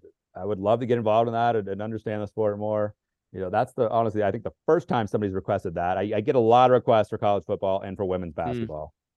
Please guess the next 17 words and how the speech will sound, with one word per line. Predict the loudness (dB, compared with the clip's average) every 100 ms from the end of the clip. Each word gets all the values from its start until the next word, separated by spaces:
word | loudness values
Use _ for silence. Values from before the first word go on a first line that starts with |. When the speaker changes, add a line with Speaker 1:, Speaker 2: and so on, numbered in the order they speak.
| _ -10
Speaker 1:
And, | -6 -6 -4
uh, | -2 -2 -4 -8 _ _ _ -10
it's | -10 -8
just, | 0 2 2 -2
you | -8 -4
know, | -2 -4 -6 _ _ _ _ _ _ -10
men's | -8 -4
college | 2 4 4
basketball | 2 0 0 0 2 0
is | -4
a |
full-time | -2 -2 -2 -2
job | 0 2 2
in | 0
and | -2
of | -4
itself. | -4 0 2 2